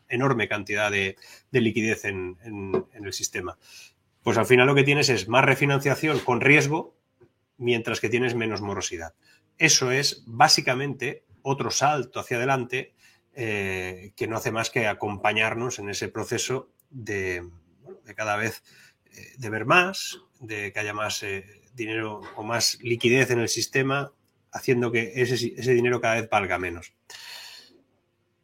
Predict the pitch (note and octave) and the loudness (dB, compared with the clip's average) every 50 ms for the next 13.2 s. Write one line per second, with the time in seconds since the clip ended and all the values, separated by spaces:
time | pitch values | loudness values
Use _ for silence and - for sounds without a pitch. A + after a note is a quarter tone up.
0 | _ _ _ _ - F#3 F3+ G3 F#3+ F#3+ F#3+ - F#3 D#3+ C3+ D3 D3 C#3+ C3+ B2 | _ _ _ _ 2 6 8 8 10 8 8 8 8 6 6 8 6 6 6 4
1 | - - C3 B2+ C#3+ C#3+ C#3+ C#3 B2 B2 A#2+ B2+ C3+ C3+ C3 C3 B2+ A2+ - - | 4 4 4 6 6 6 8 6 6 6 4 2 2 4 4 4 2 0 -2 -2
2 | - A#2+ A#2 A2+ - - A2 G#2+ A2 B2 C3 C#3 C#3 C3+ - - - - - - | -2 -2 -2 -2 -4 -2 -4 -2 -2 -2 -2 -2 -2 -2 -4 -4 -4 -4 -6 -8
3 | _ - G#2+ G#2 A2+ A#2+ C3+ C#3 C#3+ C#3 C#3 C3 B2 B2 C3 B2+ B2+ B2+ B2 B2 | _ -8 -6 -4 -2 -2 -2 -2 -2 -2 -2 -2 0 0 0 0 -2 -4 -4 -4
4 | A2 G2+ - - - A#2 A#2 A2+ - B2 B2 A#2+ A#2 A#2+ A#2+ A#2 A2+ A#2 A2 G2+ | -8 -10 -10 -6 -4 -4 -4 -4 -4 -6 -6 -4 -2 -2 -2 -2 -2 -2 -2 -2
5 | G2 F#2+ B2+ B2+ B2+ - - - A2 A2+ A#2 A2+ - _ _ _ _ _ _ _ | -4 -4 -4 -4 -4 -4 -6 -6 -4 -4 -4 -6 -8 _ _ _ _ _ _ _
6 | _ _ _ - _ _ _ _ - - - - - A2+ - - C3 C3 A#2+ A#2+ | _ _ _ -20 _ _ _ _ -14 -12 -6 -2 -2 0 0 0 0 2 2 0
7 | - A2+ G#2+ A#2 A#2 - A2 G#2 A#2 B2+ A#2+ G#2+ G#2+ - C#3 - - - - A2 | 0 2 0 0 0 2 2 2 4 4 2 0 -2 -6 -8 -12 -18 -16 -12 -10
8 | G#2 G#2+ G2+ G2 F#2 G#2+ G#2 - - A#2+ A2+ A2 G#2 G2+ G2+ _ _ _ - - | -8 -8 -8 -10 -12 -14 -14 -12 -10 -8 -8 -8 -8 -10 -14 _ _ _ -20 -20
9 | - - - - _ _ _ _ - A2+ - - G2+ G#2 A2+ A2+ G#2+ - A2 G#2+ | -20 -20 -20 -20 _ _ _ _ -16 -16 -14 -12 -10 -6 -6 -6 -6 -4 -4 -4
10 | A#2+ A#2 - - - G2+ - - _ _ - - - _ _ _ _ _ _ - | -4 -6 -8 -12 -14 -16 -16 -16 _ _ -20 -20 -20 _ _ _ _ _ _ -20
11 | - _ - - F#2 G2 G2+ A2 A2 A2 - _ _ _ - A#2 A2 G#2 G#2+ G2+ | -20 _ -20 -16 -14 -14 -12 -14 -16 -18 -20 _ _ _ -12 -10 -8 -6 -6 -4
12 | A2 A#2+ A#2+ B2+ A#2 A2+ G#2 G2 - - A#2 G#2+ G2+ F#2 G#2 F#2+ F#2 - - A#2 | -2 -2 0 0 0 0 -2 -4 -4 -4 -2 -2 -2 -2 -2 -4 -4 -2 -4 -4
13 | G#2+ - - | -4 -6 -10